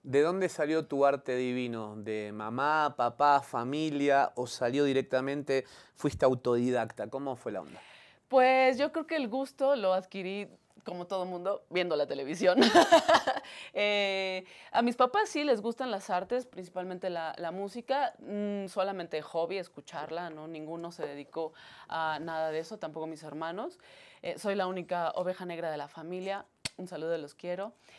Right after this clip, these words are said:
Speaker 2: Em, y pues fui la única que decidió estudiar otra cosa ajena a las áreas administrativas.
Speaker 1: Eso me encanta.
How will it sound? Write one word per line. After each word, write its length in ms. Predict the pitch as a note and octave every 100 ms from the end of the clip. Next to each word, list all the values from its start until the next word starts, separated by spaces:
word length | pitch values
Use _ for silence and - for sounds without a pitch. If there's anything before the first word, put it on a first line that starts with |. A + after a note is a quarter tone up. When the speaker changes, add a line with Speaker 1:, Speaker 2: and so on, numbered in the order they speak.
| - -
Speaker 2:
Em, 680 | - F3+ F3+ F3 F3+ F3 F3 -
y 420 | A#3 C4 C#4 D4+ D#4+
pues 240 | A#3 G#3 G3
fui 160 | G#3+
la 220 | G#3 G3 F#3
única 280 | G3+ G3+ G3+
que 80 |
decidió 580 | F3 D#3 F3+ E3 E3+ F3
estudiar 440 | F3 - E3 E3 -
otra 300 | G3 F#3+ F#3
cosa 400 | F3+ F3 F3 E3+
ajena 520 | E3 D#3+ - F#3+ E3+ D3+
a 20 |
las 260 | C#3+ D#3 _ _
áreas 260 | E3+ E3 D#3
administrativas. 680 | D#3 C#3+ - C#3+ - B2+ - - - -
Speaker 1:
Eso 260 | G3 - D3
me 100 | A#2
encanta. 540 | G#2+ F#2+ F#2+ F#2+